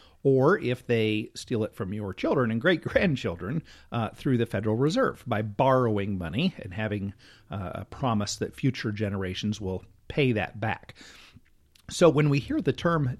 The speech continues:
debt forgiveness, we think, "Wow, how nice of somebody to do that." But in fact, that's not what's happening. A third party is coming in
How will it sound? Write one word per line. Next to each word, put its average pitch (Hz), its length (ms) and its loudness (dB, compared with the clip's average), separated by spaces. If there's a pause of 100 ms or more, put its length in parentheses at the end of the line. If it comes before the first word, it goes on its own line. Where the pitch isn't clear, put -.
debt - 280 0
forgiveness, 131 580 -2
we 98 100 -4
think, 120 220 -6
"Wow, - 340 0 (120)
how 233 160 2
nice 147 540 -2
of - 80 -10
somebody 135 400 0
to 113 100 -2
do 269 200 0
that." - 320 -12 (720)
But 196 280 2
in 185 160 2
fact, - 640 -4 (240)
that's - 380 -8
not 196 260 2
what's 143 180 0
happening. - 540 -6 (220)
A - 100 0
third 160 340 0
party 165 340 4
is 151 120 0
coming 165 320 0
in 117 240 -2